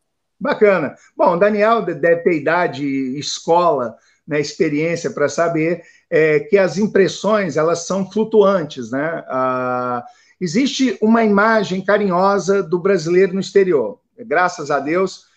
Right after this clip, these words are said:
é, isso não, acho que muito difícil. Isso é um, é um capital político do brasileiro. O brasileiro é muito querido, o brasileiro como pessoa, né? É muito querido, muito bem tratado, a gente,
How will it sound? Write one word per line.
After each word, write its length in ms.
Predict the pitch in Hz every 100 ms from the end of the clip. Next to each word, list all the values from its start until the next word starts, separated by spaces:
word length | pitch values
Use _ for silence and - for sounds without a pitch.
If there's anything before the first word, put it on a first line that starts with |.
| _ -
é, 1200 | 151 147 147 147 143 143 139 139 139 135 135 -
isso 320 | 175 - 190
não, 320 | 175 160 110
acho 160 | 160 -
que 260 | 180 156 -
muito 260 | 147 214 -
difícil. 380 | - 151 -
Isso 120 | 147 190
é 40 |
um, 140 | 180 - _ _ -
é 60 |
um 120 | 156
capital 560 | 156 220 - - 208 214
político 540 | 208 185 208 - -
do 100 | 143 139
brasileiro. 640 | 143 123 139 175 147 113 - _ _ _
O 100 | 151
brasileiro 380 | 170 156 180 190
é 60 |
muito 340 | 185 185 - 196
querido, 540 | - 226 208 196 127
o 20 |
brasileiro 560 | 113 135 135 160 180 151
como 280 | 180 185 -
pessoa, 600 | 175 - 175 156 120 117
né? 300 | 131 156 156 _ _ _ -
É 420 | 131 131 131 131
muito 280 | 151 156 -
querido, 760 | 202 180 185 180 165 143 139
muito 680 | 143 147 147 156 147 143 135
bem 260 | 123 143
tratado, 1120 | 139 175 - 165 170 165 156 151 147 147 147 139
a 80 |
gente, 800 | 131 135 135 143 139 139 131 123